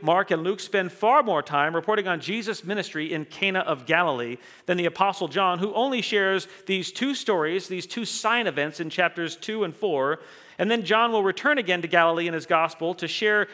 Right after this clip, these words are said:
Jesus feeding five thousand from two fish and five loaves and walking on water in John six. Outside of those, John's quiet on Jesus' ministry in Galilee. Otherwise, John doesn't spend a, a great deal of time covering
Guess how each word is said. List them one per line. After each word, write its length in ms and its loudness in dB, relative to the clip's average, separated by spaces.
Jesus 480 -4
feeding 400 -2
five 380 4
thousand 580 0
from 180 -2
two 240 -10
fish 320 -4
and 100 -6
five 360 2
loaves 320 0
and 120 -6
walking 360 -2
on 180 -2
water 320 2
in 120 -6
John 340 -2
six. 460 -10
Outside 420 4
of 140 -2
those, 480 0
John's 460 -2
quiet 400 0
on 100 -6
Jesus' 400 -4
ministry 340 -4
in 80 -2
Galilee. 520 0
Otherwise, 600 2
John 300 2
doesn't 220 -4
spend 280 -2
a, 120 0
a 60 -6
great 300 2
deal 160 0
of 100 -4
time 220 0
covering 440 -4